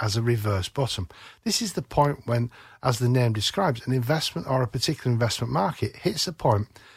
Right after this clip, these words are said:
which the market considers to be rock bottom. The biggest issue is spotting that point in time, because there can be lots of false dawns, and you only really know when you've passed that point with the power of hindsight. The best analogy I can give you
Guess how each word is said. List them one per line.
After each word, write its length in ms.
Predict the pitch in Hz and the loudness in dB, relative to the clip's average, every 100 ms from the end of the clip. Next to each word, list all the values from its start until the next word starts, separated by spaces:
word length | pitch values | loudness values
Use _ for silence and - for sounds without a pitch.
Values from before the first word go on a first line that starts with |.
| _ _ | _ _
which 200 | - 123 | -6 -2
the 80 | 139 | 2
market 420 | 135 165 170 - | 4 2 0 -4
considers 480 | - 135 - 98 98 | -2 0 0 -2 -2
to 120 | - | -4
be 300 | 113 107 90 - | -2 -2 -4 -4
rock 320 | 107 101 101 | -2 -2 0
bottom. 380 | 101 139 - 95 - _ _ _ _ _ | 0 0 -2 -8 -12 _ _ _ _ _
The 60 | 143 | -4
biggest 380 | 131 202 175 - | -2 -2 -2 -2
issue 260 | 123 117 - | -2 -2 -2
is 100 | 120 | 0
spotting 520 | - - 123 - 120 | 0 0 -2 0 0
that 160 | 117 101 | 0 0
point 340 | 110 101 - | 0 0 -2
in 80 | 98 | -4
time, 320 | - 147 107 - - - | 0 2 2 -4 -14 -18
because 320 | 135 175 151 | -4 -2 -2
there 180 | 160 147 | -4 -2
can 140 | 160 | 2
be 60 | 160 | 2
lots 360 | 147 147 135 | 4 2 2
of 80 | 151 | -2
false 320 | - 127 107 | 2 0 0
dawns, 420 | - 147 131 98 92 - - | 0 0 2 0 -4 -14 -6
and 120 | 147 | -2
you 160 | 170 196 | 0 0
only 300 | 180 214 214 | 0 2 0
really 420 | 156 165 175 147 | 0 0 2 2
know 480 | 135 156 123 82 98 - - _ | 4 4 2 -2 -6 -10 -20 _
when 140 | 117 | 2
you've 260 | 113 127 - | 2 0 6
passed 320 | - 110 - | 6 6 2
that 220 | 117 - | 0 0
point 360 | - 123 98 - - - | 2 2 2 -4 -20 -4
with 100 | 123 | -2
the 60 | 127 | 2
power 280 | - 104 | 4 4
of 100 | 107 | 4
hindsight. 560 | 117 208 208 - 98 87 - _ _ _ _ _ - | 0 0 0 0 0 -2 -6 _ _ _ _ _ -8
The 100 | 170 | -2
best 260 | 226 - | 0 0
analogy 460 | 165 160 220 175 131 | 2 2 2 2 2
I 40 | |
can 140 | 107 113 | 2 0
give 240 | 107 117 | 2 0
you 160 | 104 | 0